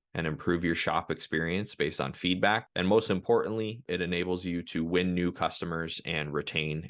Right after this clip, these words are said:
existing ones. But what about the pitfalls of a poorly optimized profile? If your shop currently has a two to three star average rating on Google reviews,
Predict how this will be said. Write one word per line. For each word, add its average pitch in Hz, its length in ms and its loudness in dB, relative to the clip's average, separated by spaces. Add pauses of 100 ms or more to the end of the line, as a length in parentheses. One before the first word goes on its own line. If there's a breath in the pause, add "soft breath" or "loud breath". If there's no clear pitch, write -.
(120)
existing 71 580 -6
ones. - 480 -10
But 82 100 6
what 92 160 8
about 104 240 6
the - 80 2
pitfalls 82 500 0
of 87 120 -2
a 78 80 4
poorly 85 340 4
optimized 71 600 -2
profile? - 580 0
If - 160 -10
your 85 80 -4
shop 87 260 2
currently 82 300 0
has 76 220 -4
a 69 40 -6
two 85 220 0
to 82 80 0
three 85 220 0
star 73 420 2
average 80 380 -2
rating 90 500 2
on 82 140 -12
Google 76 320 -2
reviews, 90 720 0